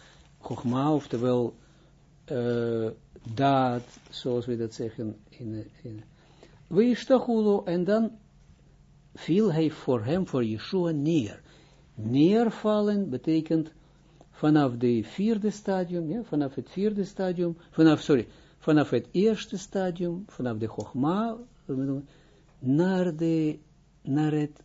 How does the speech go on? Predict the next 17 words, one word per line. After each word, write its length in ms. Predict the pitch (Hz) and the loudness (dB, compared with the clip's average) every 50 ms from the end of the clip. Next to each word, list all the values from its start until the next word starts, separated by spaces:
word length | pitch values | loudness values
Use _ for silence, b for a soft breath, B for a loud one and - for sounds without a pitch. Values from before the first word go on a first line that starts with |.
| - - | -14 -6
nul, 440 | 131 127 131 139 139 127 104 95 - | -2 0 2 4 4 2 2 -2 -10
naar 180 | 120 120 117 117 | -12 -12 -10 -10
het 120 | 107 107 | -10 -12
stadium 500 | - - - 147 139 135 135 135 135 131 | -12 -8 -6 -6 -4 -2 -2 -2 0 0
nul, 200 | 123 120 110 107 | 0 0 -2 -4
dus 240 | 101 117 120 - - - | -4 -6 -6 -8 -10 -14
voor 300 | - - 170 165 165 156 | -8 -4 -2 -2 0 0
de 80 | 151 156 | -2 -4
Keter. 560 | - - 165 156 - - - - - - - - _ _ b b b b b b b b b b b _ _ _ _ _ _ _ _ _ _ _ _ _ _ _ - - - - _ _ _ _ _ _ - | -4 -2 -4 -4 -4 -4 -12 -18 -18 -20 -20 -20 _ _ b b b b b b b b b b b _ _ _ _ _ _ _ _ _ _ _ _ _ _ _ -20 -20 -20 -20 _ _ _ _ _ _ -16
Da-, 420 | - 131 120 165 156 147 135 127 | -10 -2 2 4 4 4 4 0
vi-, 240 | - - - 185 170 | -2 0 2 2 2
vallen, 600 | - - 196 190 175 165 147 131 123 113 104 - - _ _ b b b b b b b b b b - - | 4 4 2 4 4 4 4 2 2 0 -4 -8 -12 _ _ b b b b b b b b b b -20 -20
vallen 520 | - - - 220 240 247 233 226 220 214 202 | -12 -4 0 2 4 4 4 4 2 0 -2
voor 220 | - - 202 190 | 0 0 0 2
Yeshua 340 | 190 190 170 - - 180 170 | 2 0 -2 -2 -2 -2 0
betekent 580 | 160 165 165 185 190 185 190 190 185 180 - | 0 0 0 0 -2 0 -2 -4 -4 -6 -8
al, 340 | - - 170 165 165 165 165 | -6 -2 0 0 0 0 -2